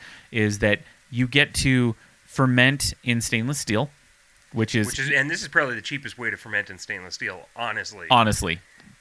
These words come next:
Speaker 1: Totally.
Speaker 2: <laughs> 'Cause the rest of those fermenters, the stainless fermenters, are, are
Speaker 1: Expensive.
Speaker 2: i-, insanely expensive.
Speaker 1: Yeah. The one thing with, uh, fermenting in a keg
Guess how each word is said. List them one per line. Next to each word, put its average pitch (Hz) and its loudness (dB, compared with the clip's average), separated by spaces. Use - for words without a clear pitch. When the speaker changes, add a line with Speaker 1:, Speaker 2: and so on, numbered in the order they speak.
Speaker 1:
Totally. 139 2
Speaker 2:
<laughs> - -
'Cause 165 -6
the 147 -4
rest 160 2
of 170 -8
those 151 -8
fermenters, 131 -4
the 110 -18
stainless 107 -10
fermenters, 95 -12
are, 98 -8
are 101 -6
Speaker 1:
Expensive. 117 2
Speaker 2:
i-, 165 -6
insanely 135 -6
expensive. 87 -12
Speaker 1:
Yeah. 95 4
The 139 6
one 160 4
thing 170 2
with, 139 2
uh, 123 4
fermenting 123 0
in 113 2
a 107 -2
keg 117 4